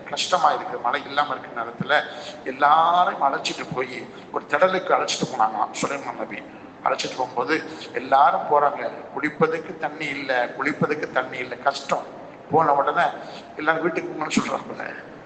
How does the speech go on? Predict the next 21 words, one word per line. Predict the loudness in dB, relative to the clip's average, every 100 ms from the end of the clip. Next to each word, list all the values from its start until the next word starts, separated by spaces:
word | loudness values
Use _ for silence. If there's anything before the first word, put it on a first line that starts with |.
| -20 -20 -20 -20 -20 -10 0
"ஏன் | 2 2 0 -6 -10 -10 -4
கூட்டு | 0
போனியே, | 2 2 2 0 0
ஒண்ணும் | -2 2
நடக்கல, | 2 2 0 0 -4 -12 -12 2
பிரார்த்தனை | 4 4 2 -4
செய்யல?" | -2 2 2 0 -4 -12 -14 -16 -18 -18 -12
"இல்ல, | -2 2 2 2 -6 -10 -10
நமக்காக | -2 0 2 2 4 2
வேண்டி | -2 -6
ஒரு | -6 -8 -2
எறும்பு | 0 0 -2
அல்லாட்ட | -2 0 0 -2
கேக்குது, | -6 -6 -6 -12 -12 -16 -18 -20 -20 -20 -20 -20 -20 -18 -18 -18 -18 -16 -16 -14 -8
ரப்பே | -2 2
ரஹ்மானே, | 2 2 0 0 -2 -12 -8
இவங்க | -2 -2 -2
இருந்தா | -4 0 2
நாங்க | 4 2 0
இருக்க | -2 -4
முடியும், | -8 -10 -12 -14